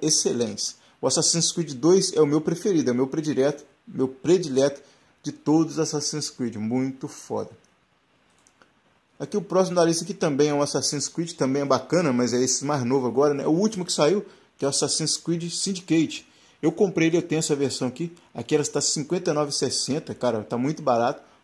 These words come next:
Por um jogo que é bom, sim, o jogo é bacana. Então vale muito a pena. Se você é fã de Assassin's Creed,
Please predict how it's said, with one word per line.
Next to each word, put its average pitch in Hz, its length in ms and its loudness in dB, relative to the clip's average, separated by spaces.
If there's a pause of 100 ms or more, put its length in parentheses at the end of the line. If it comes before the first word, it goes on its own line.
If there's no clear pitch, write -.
Por 143 140 -4
um 147 80 2
jogo 151 320 0
que 160 140 0
é 185 60 4
bom, 131 360 2
sim, 135 400 -4
o 135 40 -4
jogo 123 280 0
é 131 60 4
bacana. 131 640 -4 (340)
Então 156 240 0
vale 156 200 4
muito 160 180 -2
a 175 80 2
pena. 131 220 -2
Se 131 140 -6
você 123 200 -4
é 139 60 0
fã - 240 -6
de 139 80 -4
Assassin's 127 400 -4
Creed, 143 280 -6